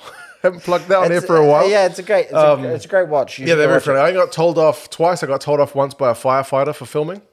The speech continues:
Speaker 2: Uh-huh.
Speaker 1: but I since found out from my mate, Chinese mate, that firefighters in China are actually soldiers who've
Speaker 2: Oh.
Speaker 1: kinda, like, specialized in firefighting.
Speaker 2: Oh my
Speaker 1: Like, here,
Speaker 2: smokes.
Speaker 1: firefighters are like,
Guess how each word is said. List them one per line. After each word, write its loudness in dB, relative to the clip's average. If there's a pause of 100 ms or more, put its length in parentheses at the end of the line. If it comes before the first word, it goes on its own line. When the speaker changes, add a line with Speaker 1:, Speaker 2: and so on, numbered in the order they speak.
(200)
Speaker 2:
Uh-huh. -12
Speaker 1:
but 0
I -2
since -8
found -2
out 0
from -8
my -2
mate, -6
Chinese -8
mate, -10 (380)
that -4 (360)
firefighters -2
in -10
China -8
are 0
actually -8
soldiers -4 (280)
who've 2
Speaker 2:
Oh. -12
Speaker 1:
kinda, -2
like, -4
specialized -6
in -14
firefighting. -6 (200)
Speaker 2:
Oh -20
my -20 (100)
Speaker 1:
Like, -4
here, -4
Speaker 2:
smokes. -4
Speaker 1:
firefighters -4
are -6
like, -4